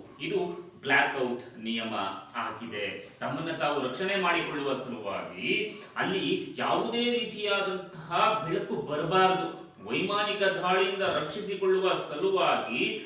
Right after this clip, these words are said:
ಅಲ್ಲಿ ಏನ್ ಮಾಡ್ತಾರೆ, ಬೆಂಕಿ ಅಥವಾ ಯಾವುದೇ ದೀಪಗಳನ್ನ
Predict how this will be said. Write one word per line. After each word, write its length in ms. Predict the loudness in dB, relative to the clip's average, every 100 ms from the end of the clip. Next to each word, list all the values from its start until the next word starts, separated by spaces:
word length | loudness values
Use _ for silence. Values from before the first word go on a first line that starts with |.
| -8 -4
ಅಲ್ಲಿ 320 | 0 2 2
ಏನ್ 140 | 0
ಮಾಡ್ತಾರೆ, 840 | -2 -2 -4 -8 -4 -2 0 -2 -8 -16 -20
ಬೆಂಕಿ 880 | -8 -2 -2 -2 -2 -2 -2 -6 -10
ಅಥವಾ 540 | -10 -8 -4 0 0 0
ಯಾವುದೇ 360 | -2 -2 -4
ದೀಪಗಳನ್ನ 540 | -6 -8 -6 -4 -4